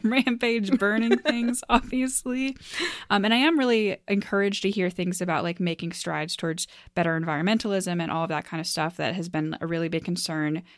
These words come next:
to me and, like, my very limited understanding of cryptocurrencies in the past. So, um, yeah, this is not a world that I have a particular interest in getting into, but I am glad that I know more about it. And I'm,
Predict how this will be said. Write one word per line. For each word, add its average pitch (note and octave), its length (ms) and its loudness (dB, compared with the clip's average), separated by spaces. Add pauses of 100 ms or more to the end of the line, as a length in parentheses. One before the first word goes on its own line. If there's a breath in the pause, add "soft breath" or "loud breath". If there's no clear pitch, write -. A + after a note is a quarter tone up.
to F#3 140 -2
me G3+ 340 2
and, F#3+ 80 -2
like, F3 180 -2
my E3 220 0
very D#3+ 260 -2
limited D#3 400 -2
understanding D3 760 -2
of D3+ 260 -2
cryptocurrencies D#3 760 -8
in D3+ 60 -2
the D#3 80 -4
past. - 540 -4
So, E3 440 -2 (540 loud breath)
um, F#3+ 360 2 (440 loud breath)
yeah, C#4 420 2 (260 soft breath)
this B3+ 220 2
is C4 120 2
not G3+ 360 2
a G3+ 60 0
world F3+ 500 0
that E3+ 160 -4
I D#3 160 -4
have F3+ 260 -6
a F3 40 -14
particular E3+ 460 -4
interest F3 400 -4
in E3+ 160 -4
getting E3 300 -4
into, B3 480 -2
but G3 140 0
I E3+ 40 0
am E3+ 140 0
glad D#3+ 280 -4
that D#3 80 -4
I D#3 100 0
know D#3 260 0
more D#3 220 -2
about D3+ 300 -2
it. G3+ 180 0
And E3+ 280 -4
I'm, E3+ 380 0